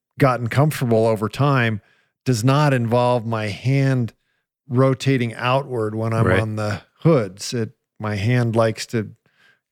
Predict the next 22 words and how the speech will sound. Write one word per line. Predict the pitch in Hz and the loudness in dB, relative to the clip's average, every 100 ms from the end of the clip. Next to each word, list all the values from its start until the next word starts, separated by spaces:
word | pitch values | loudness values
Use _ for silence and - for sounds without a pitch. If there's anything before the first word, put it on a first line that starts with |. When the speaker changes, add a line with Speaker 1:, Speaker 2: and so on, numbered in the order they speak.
| _ | _
Speaker 1:
kind | 127 117 | -2 0
of | 110 | 0
that | 104 - - _ _ _ _ | -2 -4 -16 _ _ _ _
vertical | 110 113 147 151 - 107 95 - _ _ _ _ - 135 | 0 4 4 2 0 -2 -2 -10 _ _ _ _ -18 -14
way | 113 123 120 120 | -6 -2 0 2
of | 117 | 2
it. | 117 117 | 2 2
And, | 117 | 0
and | 120 123 117 | 0 0 2
I, | 110 135 - - _ _ | 0 -2 -8 -20 _ _
and | 143 151 147 143 139 175 | 2 4 4 2 0 -2
if | 180 147 - | 0 0 2
you're | 143 | 2
riding | 135 139 139 131 | 4 2 2 0
on | 127 123 | 0 0
bike | 127 131 127 | 2 0 0
trails | - 131 123 110 | 0 2 2 0
that | 117 | 0
have | 120 113 | 2 2
a | |
lot | 113 120 120 | 0 2 2
of | 117 117 | 0 -2